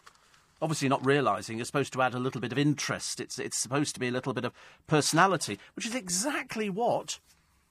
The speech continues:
Andrew What's-His-Face, who's going out with Caroline Flack, said. He said, "We didn't split up over going out with other people." He said it was a clash of personalities. Well, I couldn't stop laughing.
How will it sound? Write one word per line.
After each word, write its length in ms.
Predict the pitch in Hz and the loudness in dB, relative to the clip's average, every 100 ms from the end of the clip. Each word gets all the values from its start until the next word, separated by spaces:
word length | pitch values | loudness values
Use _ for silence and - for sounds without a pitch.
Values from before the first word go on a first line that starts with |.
| _ _ 165 | _ _ 6
Andrew 540 | 175 185 180 180 175 | 6 6 4 4 4
What's-His-Face, 720 | 175 247 - 147 - 107 98 | 2 0 0 -2 -2 -4 -4
who's 100 | 127 | -4
going 200 | 151 143 | -2 -2
out 80 | 139 | -2
with 80 | 135 | -4
Caroline 420 | 151 151 151 165 | 0 2 2 0
Flack, 320 | 165 254 - | 0 -4 -2
said. 240 | - 113 104 - - | -4 -4 -4 -8 -12
He 100 | - | -6
said, 200 | 175 196 | 0 2
"We 60 | 208 | 2
didn't 180 | 262 196 | -2 -2
split 340 | - 175 170 | -2 0 2
up 180 | 160 - | 2 2
over 680 | 143 139 127 131 120 117 113 _ _ - | 0 0 0 2 4 2 -2 _ _ -4
going 260 | 160 147 143 | 2 2 2
out 140 | 139 | -2
with 120 | 131 | -2
other 160 | 120 113 | -2 -4
people." 600 | - 262 262 - 82 113 - _ _ _ _ _ - | -4 -4 -4 -8 -12 -12 -18 _ _ _ _ _ -6
He 80 | |
said 180 | 147 165 | 0 0
it 60 | 151 | 0
was 100 | 175 | -4
a 40 | |
clash 320 | - 170 143 | 0 2 2
of 80 | 170 | 0
personalities. 760 | 170 160 - 196 262 277 98 - | 2 2 4 4 4 0 -4 2
Well, 140 | 127 | 6
I 80 | 135 | 6
couldn't 280 | - 131 131 | 4 -2 4
stop 260 | 190 208 | 6 8
laughing. 600 | 247 285 302 330 240 139 | 10 10 10 10 6 6